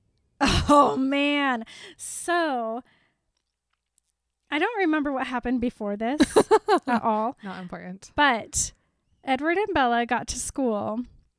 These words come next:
Speaker 1: and Jacob <laughs> was there looking all huge and beautiful,
Speaker 2: <laughs>
Speaker 1: intimidating,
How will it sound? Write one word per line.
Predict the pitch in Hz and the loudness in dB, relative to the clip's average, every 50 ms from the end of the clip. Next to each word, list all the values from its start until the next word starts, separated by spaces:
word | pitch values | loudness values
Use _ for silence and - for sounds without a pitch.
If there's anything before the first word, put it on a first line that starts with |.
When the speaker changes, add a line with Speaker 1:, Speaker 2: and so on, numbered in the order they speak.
| _ _ _ _ _ _ _ _ _ | _ _ _ _ _ _ _ _ _
Speaker 1:
and | - 254 240 233 226 220 220 220 - - - | -2 -2 0 0 -2 -2 -4 -6 -8 -10 -12
Jacob | 240 - 262 262 247 - 277 233 226 | -4 -2 -2 -2 0 -2 -2 0 0
<laughs> | - - - | 0 0 0
was | 254 240 233 233 | -2 -2 -2 -4
there | 220 214 202 196 196 214 | -6 -6 -6 -6 -6 -4
looking | 220 226 254 - 277 254 254 | -4 -4 -4 -4 -2 -2 -2
all | 240 220 226 | -2 -2 -4
huge | 226 - - 240 233 226 220 226 | -4 -4 -4 -4 -4 -4 -4 -6
and | 226 226 202 | -6 -6 -6
beautiful, | 202 208 202 208 214 - - 202 190 202 208 - _ _ _ _ _ _ - | -6 -6 -6 -8 -8 -8 -8 -8 -8 -8 -8 -10 _ _ _ _ _ _ -16
Speaker 2:
<laughs> | - - - - - _ | -16 -16 -16 -18 -14 _
Speaker 1:
intimidating, | - 247 233 240 247 302 262 262 262 254 254 240 240 233 226 220 226 233 240 | -2 -2 0 0 2 2 2 2 2 0 0 0 -2 -2 -2 -4 -4 -6 -8